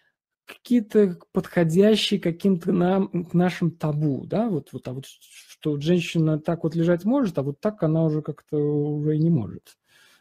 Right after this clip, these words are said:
То есть так уже как-то я начинаю испытывать какие-то совершенно другие чувства. Вот. Эм, ну, понятно, что,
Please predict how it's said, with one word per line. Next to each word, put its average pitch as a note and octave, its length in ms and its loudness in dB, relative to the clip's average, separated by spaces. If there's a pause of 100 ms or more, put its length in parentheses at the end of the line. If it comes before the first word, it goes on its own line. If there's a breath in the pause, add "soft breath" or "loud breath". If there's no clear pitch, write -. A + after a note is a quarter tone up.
(180 soft breath)
То - 60 -6
есть - 160 -14
так C#3+ 220 -2
уже D#3 160 0
как-то E3+ 300 0
я E3 60 8
начинаю F3 300 4
испытывать F3 460 2
какие-то F3 300 -2
совершенно F3 380 -2
другие F#3 280 2
чувства. - 520 -8 (1160)
Вот. C3+ 340 -6 (420)
Эм, B2+ 640 -4 (340)
ну, F#3 260 6
понятно, F#3+ 320 6
что, D3+ 520 2